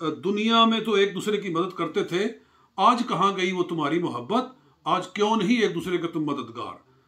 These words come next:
बताया जा रहा है कि रोज़े क़यामत कोई किसी का मददगार नहीं होगा। अगर तुम कुफर के ऊपर मर गए तो कोई तुम्हारी मदद नहीं करेगा। यह है इस आयत का मतलब। और लेकिन अगर बिगाड़ना ही है तो फिर इंसान जिधर मर्जी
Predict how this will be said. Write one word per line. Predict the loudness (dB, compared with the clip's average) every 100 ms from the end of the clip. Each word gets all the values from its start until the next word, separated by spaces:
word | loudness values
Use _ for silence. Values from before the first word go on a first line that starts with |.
| _ -8
बताया | 0 4 4
जा | 6 6
रहा | 6
है | 2
कि | 0 0
रोज़े | 2 0 0 -2
क़यामत | -2 0 -2 0
कोई | 0 2
किसी | -2 -4
का | -4
मददगार | -2 -4 -4 0 2 2
नहीं | 0
होगा। | 0 -2 -2 -4 -8 _ _ _ _ _ _ -8
अगर | -2 -2
तुम | 0 -2
कुफर | -2 -2
के | -4 -4
ऊपर | -4 -2 0
मर | 0 0
गए | -2
तो | 0
कोई | 0
तुम्हारी | 2 2 2
मदद | 2 0 -2
नहीं | -2
करेगा। | -4 -8 -12 -16 -20 _ _ _ _ -2
यह | 0 2
है |
इस | 0 2
आयत | 2 2
का | -2
मतलब। | -4 -6 -12 -12 _ _ _ _ _ _ -4
और | -2 -2
लेकिन | -2 -2 -4 -4
अगर | -4 -4
बिगाड़ना | -4 -6 -2 0 0 2
ही | 4
है | 2 -2 -6 -16 _ _ -10
तो |
फिर | -2 2 2
इंसान | 2 0 0 2 0
जिधर | -4 -4
मर्जी | -4 -4 -4 -6